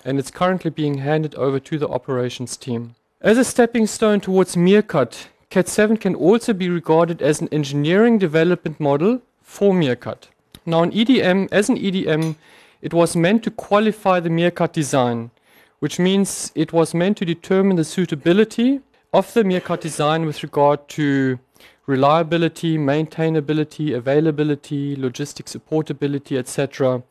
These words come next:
while being operational in the, in the Karoo. However, since cat seven was built, the meerkat design has changed quite significantly, and therefore it can't,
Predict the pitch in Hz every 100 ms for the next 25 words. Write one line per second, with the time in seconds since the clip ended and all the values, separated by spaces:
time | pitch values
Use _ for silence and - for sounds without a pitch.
0 | _ - - - _ - 139 170 180 180
1 | 165 147 - 151 143 - 147 139 156 160
2 | 151 143 - 156 151 - 139 139 117 120
3 | _ _ - 185 196 220 214 - 269 269
4 | - - - 196 - 214 202 180 165 -
5 | 202 175 160 165 160 170 233 233 202 180
6 | 156 156 160 170 160 156 147 - - 185
7 | 180 - 185 170 - 160 165 165 185 135
8 | 123 117 120 - - 143 139 147 180 175
9 | - 180 170 143 - - 196 208